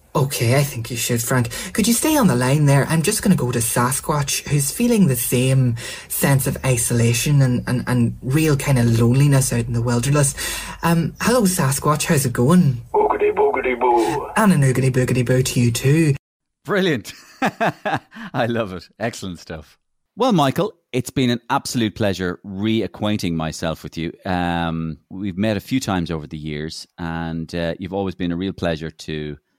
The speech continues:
Speaker 3: to be around, to chat to, and it's great watching you, uh, do all this.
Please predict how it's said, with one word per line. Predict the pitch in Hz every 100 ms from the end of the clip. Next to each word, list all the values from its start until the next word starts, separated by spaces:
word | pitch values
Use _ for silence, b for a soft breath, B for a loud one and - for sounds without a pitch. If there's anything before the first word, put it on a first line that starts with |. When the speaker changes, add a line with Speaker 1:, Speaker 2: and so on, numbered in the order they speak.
| _
Speaker 3:
to | -
be | 101 98
around, | 95 123 151 147 -
to | -
chat | - 123 113
to, | - 113 b b -
and | 127
it's | 139
great | - 185 220
watching | 131 165 151
you, | 113 78 - -
uh, | 104 101 95
do | 95 151 180
all | 117
this. | 90 73 -